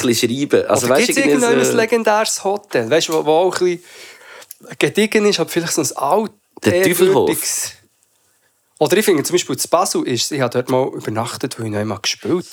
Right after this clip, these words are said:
Speaker 2: Das war verdammt krass gewesen. Ähm, Radisson Blu, also das Radisson kennt ihr, aber es ist irgendwie Radisson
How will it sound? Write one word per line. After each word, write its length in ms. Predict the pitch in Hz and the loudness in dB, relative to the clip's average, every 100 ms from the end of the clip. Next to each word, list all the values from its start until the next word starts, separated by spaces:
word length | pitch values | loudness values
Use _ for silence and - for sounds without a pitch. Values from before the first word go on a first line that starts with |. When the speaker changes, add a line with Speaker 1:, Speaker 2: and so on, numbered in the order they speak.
| - - - | -18 -18 -6
Speaker 2:
Das 140 | - - | -4 0
war 160 | 170 | 0
verdammt 120 | - - | 0 0
krass 260 | 143 156 | -2 -2
gewesen. 280 | - 165 - - | -2 -4 -4 -4
Ähm, 400 | 104 101 95 123 | -4 -4 -6 -2
Radisson 640 | 117 151 - - 139 120 | 0 0 -2 -4 -4 -4
Blu, 360 | 127 151 180 120 | -2 -2 -2 -2
also 100 | 123 139 - | -2 -2 -2
das 60 | 135 | 0
Radisson 360 | 135 - - | 0 -2 -6
kennt 280 | - 120 - | -4 -4 -2
ihr, 40 | |
aber 80 | - | -4
es 100 | - | -4
ist 140 | 127 123 | -6 -2
irgendwie 340 | - - 151 | -2 0 0
Radisson 420 | 143 156 151 165 | 2 0 -2 -4